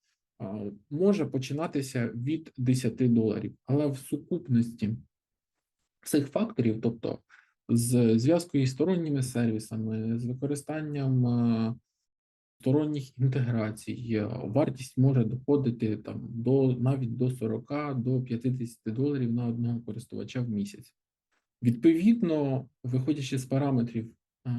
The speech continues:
вашого технічного завдання, нашого технічного завдання, яке ми формуємо безпосередньо, е, для впровадження вашої C R M-системи,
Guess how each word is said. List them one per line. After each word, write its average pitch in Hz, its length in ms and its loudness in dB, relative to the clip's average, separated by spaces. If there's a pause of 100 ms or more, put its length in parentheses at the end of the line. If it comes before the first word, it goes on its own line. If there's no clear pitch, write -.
вашого 120 480 -4
технічного 127 500 -2
завдання, 170 480 2
нашого 131 320 0
технічного 117 520 -4
завдання, 110 420 -2
яке 110 180 -6
ми 107 120 -2
формуємо 113 640 2 (480)
безпосередньо, 120 960 2 (300)
е, 110 240 0 (360)
для 127 500 4 (120)
впровадження 113 500 -2
вашої 110 520 -2
C - 200 -8
R 113 120 -2
M-системи, 160 680 0